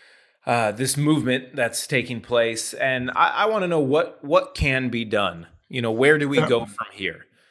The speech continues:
Speaker 2: Well, as, as we in, in, toward the end of this podcast, where do we go from here? I think the things where we talked about a lot and, uh, everybody understanding the history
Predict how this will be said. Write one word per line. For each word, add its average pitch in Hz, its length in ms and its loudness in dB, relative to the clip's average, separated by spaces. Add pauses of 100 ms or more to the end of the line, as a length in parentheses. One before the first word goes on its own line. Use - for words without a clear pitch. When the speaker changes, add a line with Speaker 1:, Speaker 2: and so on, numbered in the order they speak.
(680)
Speaker 2:
Well, 180 200 8
as, 156 80 2
as 139 200 2
we 127 220 0
in, 135 240 -4
in, 131 240 -12
toward 135 220 0
the 123 80 -2
end 120 100 -2
of 107 60 -4
this 104 140 -8
podcast, 110 520 2
where 139 140 -4
do 143 60 -8
we 127 80 -4
go 110 200 -2
from 104 120 -6
here? 101 80 0
I 104 40 0
think 131 240 -4
the 117 160 -2
things 123 360 -2
where 107 400 -2
we 107 180 -8
talked 110 260 0
about 104 200 -4
a 95 60 -4
lot 95 440 -2 (180)
and, 101 320 -6
uh, 95 160 -6
everybody 123 460 0
understanding 113 500 -4
the - 80 -8
history 110 600 -4